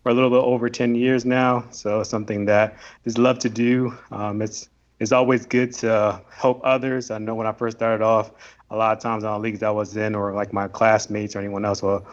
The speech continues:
always ask me for advice. So that's something I do on Instagram. Well, a lot of people, you know, D M me, or I just provide videos on breaking news, any inju-, any in-,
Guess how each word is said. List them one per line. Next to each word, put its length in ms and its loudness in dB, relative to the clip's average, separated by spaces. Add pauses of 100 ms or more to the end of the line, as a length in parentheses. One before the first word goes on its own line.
(220)
always 240 4
ask 180 4
me 60 -4
for 180 -2
advice. 360 2
So 100 -4
that's 180 2
something 280 -4
I 60 -4
do 160 -6
on 80 -6
Instagram. 580 -4 (440)
Well, 120 0
a 20 2
lot 160 4
of 40 -6
people, 180 0 (260)
you 60 -8
know, 80 -6
D 200 0
M 140 6
me, 220 8
or 160 4
I 20 4
just 140 -6
provide 360 2
videos 480 -2
on 260 -6
breaking 340 2
news, 360 0
any 180 -6
inju-, 360 0
any 180 4
in-, 300 4